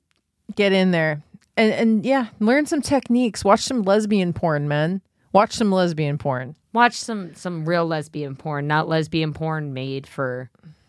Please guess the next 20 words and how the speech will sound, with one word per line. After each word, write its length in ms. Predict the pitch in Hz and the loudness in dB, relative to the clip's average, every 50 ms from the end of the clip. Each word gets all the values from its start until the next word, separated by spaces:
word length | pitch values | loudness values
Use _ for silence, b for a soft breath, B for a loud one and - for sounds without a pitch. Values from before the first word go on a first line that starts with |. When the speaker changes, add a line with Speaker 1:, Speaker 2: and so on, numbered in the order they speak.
| b b b b b b b _ _ _ _ _ _ | b b b b b b b _ _ _ _ _ _
Speaker 2:
for 140 | - 202 180 | -6 -4 -4
the 80 | 151 | -4
dudes. 480 | 139 151 151 139 123 120 117 - - 220 | -2 -2 -2 -2 -2 -6 -8 -8 -6 -2
Speaker 1:
Yeah, 180 | 247 262 254 | 2 2 4
yeah. 120 | 233 190 175 | 4 2 2
Watch 240 | 175 190 196 - - | 2 0 0 -2 -4
lesbian 400 | 196 208 208 214 202 202 208 196 | -4 2 2 2 4 2 0 2
porn 180 | 185 190 185 175 | 2 4 4 4
made 180 | 175 180 170 | 4 2 2
for 120 | - 180 165 | 0 0 4
lesbians. 640 | 165 160 160 156 160 147 135 117 - - - - _ _ _ 160 | 4 4 4 4 2 -4 -4 -4 -6 -8 -12 -18 _ _ _ -8
Speaker 2:
Yes. 380 | 165 143 123 - - - - - | -6 -6 -6 -6 -10 -14 -8 -8
Speaker 1:
Yes. 320 | - - - - - - - - - | -8 -8 -8 -10 -14 -16 -16 -12 -6
That's, 360 | 180 160 151 - - - - - B B B B B B B B | -6 -6 -6 -8 -16 -18 -18 -20 B B B B B B B B
Crash 300 | - 247 247 254 240 - | 2 4 4 4 2 0
Pad 240 | - 208 165 156 160 | 0 2 2 2 0
is 120 | 160 151 | 0 0
a 40 | 160 | 0
good 140 | 160 160 - | 0 0 -2
one. 220 | 151 - - - | -4 -10 -10 -12